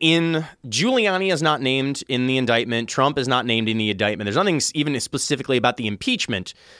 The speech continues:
proceeding, but you don't have to be a, some kind of l-,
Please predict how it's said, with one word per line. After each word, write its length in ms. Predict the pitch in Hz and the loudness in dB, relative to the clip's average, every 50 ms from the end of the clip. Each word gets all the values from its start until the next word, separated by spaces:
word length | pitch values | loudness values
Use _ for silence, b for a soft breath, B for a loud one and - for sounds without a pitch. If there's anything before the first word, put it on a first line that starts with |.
| b b | b b
proceeding, 480 | 135 - - 127 120 104 113 117 127 | -2 0 0 2 2 2 0 0 0
but 260 | 131 131 123 - - _ - | 0 0 0 -2 -6 _ -6
you 100 | 131 131 | -2 0
don't 160 | 175 165 147 | 0 2 2
have 140 | 143 131 - | 2 0 0
to 100 | 131 107 | -2 -2
be 160 | 131 131 120 | 0 0 0
a, 100 | 101 90 - | 0 -2 -4
some 240 | - - 139 117 101 | -6 -6 -4 -4 -4
kind 200 | - - 131 113 | -4 -4 -4 -2
of 80 | 98 95 98 | -4 -4 -6
l-, 140 | 104 104 | -10 -12